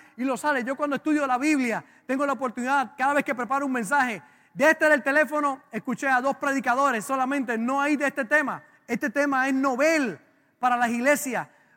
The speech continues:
para ilustrar a las personas. Así que tuve que crearlo básicamente de cero. Pero cuando voy a un tema, escucho muchas prédicas, ideas, pensamientos, para nutrirme, para poder compartirlo con todos ustedes.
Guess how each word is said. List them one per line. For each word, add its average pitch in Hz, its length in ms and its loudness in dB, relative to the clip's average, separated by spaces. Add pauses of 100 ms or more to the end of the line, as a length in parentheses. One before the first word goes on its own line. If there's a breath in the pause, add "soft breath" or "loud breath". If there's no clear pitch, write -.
(120 soft breath)
para - 640 2
ilustrar 285 440 4
a 294 60 4
las 277 120 4
personas. 254 520 0 (200 loud breath)
Así 202 200 -4
que 262 120 -4
tuve 269 240 -2
que 262 100 -6
crearlo 262 380 2
básicamente 269 580 -2
de 262 120 0
cero. 269 420 0 (420 soft breath)
Pero 262 380 2 (340 loud breath)
cuando 247 260 2
voy 311 180 4
a 339 60 4
un 285 120 0
tema, 311 340 2
escucho 320 340 0
muchas 302 380 0
prédicas, 294 540 0
ideas, 247 600 4
pensamientos, 240 960 0 (220 soft breath)
para 247 280 2
nutrirme, 254 800 4 (180 loud breath)
para 247 220 4
poder 262 220 0
compartirlo 269 640 -2
con 226 160 -8
todos 262 200 -2
ustedes. 233 460 -2